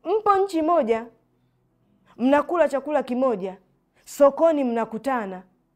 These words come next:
kwenye kumbi za starehe mnakutana. Hmm? Nikiongea kwa lugha nyepesi. Shuleni mnakopeleka u-, u-, watoto mnakutana, zahanati na vituo vya afya mnakutana. Kwa hiyo maadui zako usipowafukuza, utawakuta kazini.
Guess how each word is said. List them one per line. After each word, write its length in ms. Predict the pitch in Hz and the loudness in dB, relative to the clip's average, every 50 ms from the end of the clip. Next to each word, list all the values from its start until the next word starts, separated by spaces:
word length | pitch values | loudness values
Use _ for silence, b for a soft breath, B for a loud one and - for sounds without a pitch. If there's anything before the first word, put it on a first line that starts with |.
| _ _ _ - | _ _ _ 0
kwenye 260 | - 226 240 262 277 | 2 4 4 4 4
kumbi 300 | 277 277 320 330 277 277 | 2 0 -2 -2 -2 -2
za 140 | 233 254 247 | -2 -4 -4
starehe 380 | 254 - 269 254 254 277 269 247 | -4 -4 -4 -2 0 0 0 0
mnakutana. 720 | 220 208 208 202 - 214 - 262 247 226 202 185 165 156 - - | -2 -4 -8 -10 -12 -10 -6 -4 -4 -4 -4 -8 -10 -14 -14 -10
Hmm? 340 | 180 202 220 254 294 320 330 | -6 -4 -2 -2 -2 -4 -6
Nikiongea 480 | 240 190 - - 214 214 220 233 269 254 | -10 -8 -6 -4 -2 -2 0 0 0 0
kwa 140 | - 240 240 | 0 0 0
lugha 220 | 247 233 233 226 | 0 0 -2 -2
nyepesi. 560 | 214 214 196 - 208 185 160 - - 160 - b b b b b | -2 -4 -6 -6 -8 -8 -10 -12 -18 -20 -20 b b b b b
Shuleni 600 | - - - 277 285 302 330 349 339 302 277 262 | -12 -6 -4 -2 0 2 2 2 0 0 -2 -2
mnakopeleka 680 | 254 254 254 254 269 254 262 262 277 294 294 294 - - | -2 -2 -2 -2 -2 0 0 0 0 0 -2 -4 -8 -8
u-, 220 | - 214 - - 226 220 220 - | -10 -10 -6 -4 -4 -4 -4 -2
u-, 60 | 226 | 0
watoto 520 | 220 226 220 220 - 294 269 - - 185 | 0 0 0 -2 0 0 0 0 -2 -6
mnakutana, 680 | 190 208 233 240 240 269 - 320 285 262 214 214 208 - b b b b b | -8 -6 -8 -8 -10 -10 -8 -6 -6 -6 -6 -10 -12 -16 b b b b b
zahanati 680 | 180 180 180 262 269 285 294 302 311 339 330 330 330 - | -6 0 2 2 2 2 0 -2 -2 -2 -2 -4 -6 -6
na 100 | 269 277 254 | -4 -4 -4
vituo 300 | 254 262 294 311 302 269 | -4 -4 -2 -2 -2 0
vya 200 | 214 247 254 254 | 0 0 -2 -2
afya 220 | 262 254 220 202 | -2 -2 -4 -4
mnakutana. 680 | 226 247 262 254 262 262 254 302 285 254 220 202 196 b b b b b | -2 -2 -4 -4 -6 -6 -6 -4 -4 -4 -4 -6 -8 b b b b b
Kwa 120 | - 233 262 | 0 0 0
hiyo 180 | 294 311 302 | 2 0 0
maadui 600 | 269 262 254 254 247 254 262 349 381 392 392 359 | 0 0 0 0 0 0 2 4 4 4 4 0
zako 540 | 294 262 254 339 330 302 226 - 226 226 - _ - | -2 -2 0 0 0 0 0 -4 -6 -6 -6 _ -10
usipowafukuza, 1600 | 302 285 269 - - - - - - 392 370 453 466 466 _ - 381 359 320 277 254 247 - 247 240 247 254 240 208 170 185 - b b b | -8 -8 -8 -8 -10 -14 -18 -10 -6 -4 -4 -4 -4 -6 _ -4 0 2 4 4 2 2 -2 -8 -10 -6 -6 -6 -6 -6 -8 -12 b b b
utawakuta 640 | 170 208 214 220 226 220 220 214 220 262 - 226 214 | -4 -2 0 2 2 2 2 0 0 -2 -2 -2 -4
kazini. 460 | 214 202 185 160 170 190 175 160 147 | -4 -6 -10 -8 -10 -12 -12 -14 -16